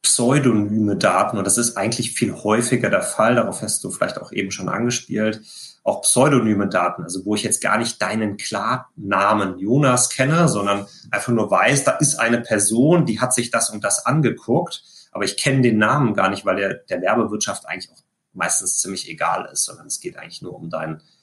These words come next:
deine Interessen, die du geäußert hast und auf Basis derer dann Werbung ausgespielt wird. Auch dieses Pseudonyme fällt eben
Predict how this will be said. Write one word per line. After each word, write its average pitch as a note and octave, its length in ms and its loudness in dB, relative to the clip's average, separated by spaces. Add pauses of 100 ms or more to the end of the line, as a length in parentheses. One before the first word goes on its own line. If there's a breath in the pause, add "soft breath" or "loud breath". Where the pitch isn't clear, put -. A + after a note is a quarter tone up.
(360 soft breath)
deine E2+ 240 -8
Interessen, C#3 440 2
die B2+ 120 0
du B2 100 4
geäußert A#2+ 640 2
hast G#2+ 320 4
und G#2 100 -8
auf F2+ 160 -10
Basis F#2 360 0
derer F2+ 460 0 (320 loud breath)
dann F2 160 -4
Werbung F2+ 280 0
ausgespielt - 520 -6 (280 soft breath)
wird. E2+ 320 -8
Auch C3+ 200 2
dieses B2+ 320 2
Pseudonyme B2+ 840 4
fällt A#2 400 0
eben G2+ 540 -2